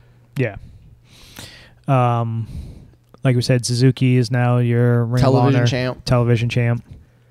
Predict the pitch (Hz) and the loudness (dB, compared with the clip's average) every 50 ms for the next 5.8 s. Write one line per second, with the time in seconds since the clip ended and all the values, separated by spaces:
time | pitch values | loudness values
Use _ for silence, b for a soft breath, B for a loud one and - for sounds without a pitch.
0 | b b b b b b b - 156 151 143 135 160 151 151 156 151 147 147 143 | b b b b b b b -2 0 2 4 4 6 6 6 6 4 4 2 2
1 | 143 - - 147 143 143 147 147 147 135 123 135 135 131 123 131 135 131 - b | 0 2 0 2 2 4 6 6 4 4 4 2 0 0 0 0 0 -2 -4 b
2 | b b b b b b b b b b b _ _ - 175 175 180 170 - 175 | b b b b b b b b b b b _ _ 4 4 4 4 4 4 4
3 | 165 156 156 143 139 143 147 151 151 143 - 180 175 175 - 185 175 220 269 320 | 6 6 6 4 4 4 4 4 2 2 4 4 4 4 4 6 6 6 6 6
4 | 370 339 311 233 262 247 - - 220 220 233 208 175 170 180 175 170 165 165 160 | 4 4 4 2 2 0 2 4 6 6 6 6 6 6 8 6 6 6 4 2
5 | 143 - - - - 160 175 185 185 160 139 131 123 127 131 131 | 0 -2 -4 -2 2 2 2 2 0 -2 -4 -4 -4 -6 -8 -12